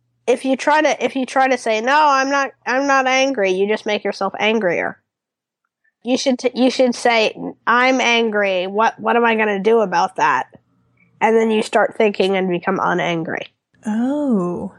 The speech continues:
Speaker 2: So you're acknowledging the emotion.
Speaker 1: Rather than trying to get rid of it.
Speaker 2: Oh, interesting. And then you say, "But what am I gonna do about that?" And then that activates your brain to think and then
Speaker 1: Exactly.
Speaker 2: Oh, that's so interesting.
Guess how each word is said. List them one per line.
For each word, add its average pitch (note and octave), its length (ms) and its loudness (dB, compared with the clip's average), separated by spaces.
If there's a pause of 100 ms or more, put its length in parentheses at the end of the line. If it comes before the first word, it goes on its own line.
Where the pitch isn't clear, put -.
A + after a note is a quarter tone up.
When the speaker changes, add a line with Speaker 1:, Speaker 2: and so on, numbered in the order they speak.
(640)
Speaker 2:
So - 160 -2
you're B3+ 180 4
acknowledging B3+ 1000 2
the A3+ 160 2
emotion. G3+ 800 0 (300)
Speaker 1:
Rather A#3+ 280 2
than A3+ 160 2
trying A3 260 0
to G3+ 60 0
get F#3+ 140 0
rid F#3+ 140 0
of E3+ 80 -4
it. - 140 -10 (680)
Speaker 2:
Oh, A#3 140 -6
interesting. D#4 580 -2
And A3 160 0
then A3+ 180 2
you B3 120 0
say, G#3+ 260 0
"But G3+ 380 -2
what G#3+ 280 2
am G#3+ 120 0
I G3+ 60 0
gonna G3+ 220 2
do A3+ 200 2
about G3 280 2
that?" F#3+ 180 2
And G#3 140 2
then G3+ 260 2
that G3 240 2
activates G3+ 760 -2 (460)
your G3+ 140 2
brain F#3+ 360 2
to G#3 120 -4
think G3 500 -2
and G3+ 160 2
then F#3+ 540 0 (100)
Speaker 1:
Exactly. C#4+ 560 0 (320)
Speaker 2:
Oh, - 80 -16
that's B3 240 -4
so A3 480 -4
interesting. D#4+ 500 0